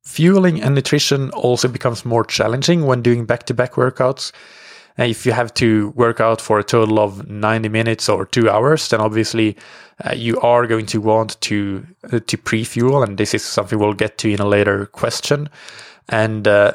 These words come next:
but also, if your second workout has some intensity to it, then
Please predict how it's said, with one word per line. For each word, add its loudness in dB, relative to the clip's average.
but -2
also, 2
if -4
your 4
second -4
workout 0
has -2
some -4
intensity -2
to -2
it, -6
then 0